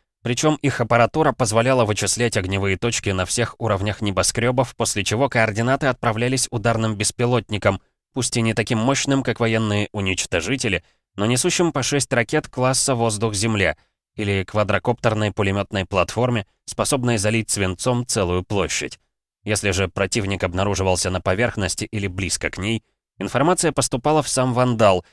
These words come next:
или машины поддержки, которые отрабатывали её своим оружием.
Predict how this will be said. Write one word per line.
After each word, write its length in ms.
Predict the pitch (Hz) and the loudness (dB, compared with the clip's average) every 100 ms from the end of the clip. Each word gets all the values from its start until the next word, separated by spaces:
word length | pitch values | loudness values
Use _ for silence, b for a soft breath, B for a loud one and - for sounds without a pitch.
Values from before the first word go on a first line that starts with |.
| b - | b -6
или 140 | 98 | -2
машины 360 | 92 87 104 101 | 0 0 -2 -2
поддержки, 580 | 95 82 104 135 - 123 | -2 -2 -2 -2 -2 -2
которые 380 | 120 123 120 | 0 2 0
отрабатывали 640 | - 104 92 92 120 107 98 | 0 0 0 2 2 0 2
её 300 | 95 90 113 | 0 0 -2
своим 400 | - 95 90 90 | 0 0 0 -2
оружием. 560 | 101 104 87 80 80 | -2 0 0 0 0